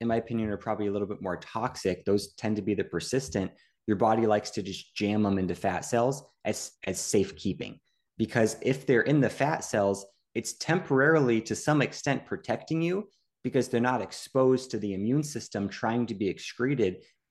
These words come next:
When your body's trying to naturally detox these things, sometimes it becomes too much of a stressful experience. The immune system, s-, system starts attacking. When the immune system attacks, it equals inflammation.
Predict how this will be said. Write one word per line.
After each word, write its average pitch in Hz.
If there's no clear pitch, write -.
When 131
your 127
body's 117
trying 123
to 117
naturally 113
detox 156
these 101
things, 104
sometimes 131
it 104
becomes 104
too -
much 131
of 110
a 98
stressful 113
experience. 117
The 110
immune 120
system, -
s-, -
system 117
starts -
attacking. 123
When 107
the 107
immune 113
system 104
attacks, 117
it 113
equals 107
inflammation. 104